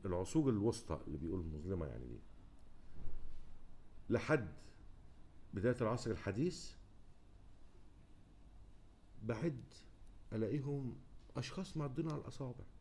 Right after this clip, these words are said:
في الفلسفة،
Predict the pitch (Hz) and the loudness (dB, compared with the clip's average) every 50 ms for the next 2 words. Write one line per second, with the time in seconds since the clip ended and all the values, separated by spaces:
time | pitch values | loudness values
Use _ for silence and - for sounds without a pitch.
0 | - - - - - - - - - - - - - - - - - - - - | -18 -16 -16 -14 -14 -14 -14 -16 -16 -16 -18 -18 -18 -18 -16 -16 -16 -14 -14 -12
1 | - - - - - - - - - - - - - - - - - - - - | -12 -12 -14 -14 -14 -14 -12 -12 -12 -12 -12 -12 -12 -12 -12 -12 -12 -12 -14 -14
2 | - - - - - - 120 110 98 - - 110 107 - - 156 151 - 160 156 | -16 -18 -18 -10 -4 0 2 2 2 2 0 0 0 2 0 0 0 0 -4 -8